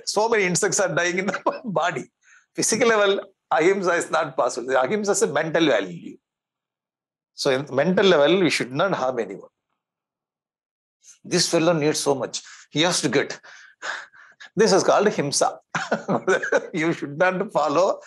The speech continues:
this himsa at mental level. So this is mental discipline. Physically, it is not possible. So we,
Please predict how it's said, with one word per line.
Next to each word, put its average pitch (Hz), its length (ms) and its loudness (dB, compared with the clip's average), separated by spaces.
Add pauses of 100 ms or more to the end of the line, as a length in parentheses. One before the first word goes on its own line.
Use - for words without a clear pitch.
(280)
this 165 360 0
himsa 156 360 -2
at 143 100 -10
mental 123 340 -2
level. - 220 -10 (180)
So - 120 0
this 190 180 4
is 208 40 -2
mental 190 460 2 (400)
discipline. 156 600 2 (960)
Physically, 160 300 2
it 151 80 -2
is 151 80 -6
not 170 260 0
possible. 170 360 -2 (1600)
So 131 120 -10
we, 143 180 -2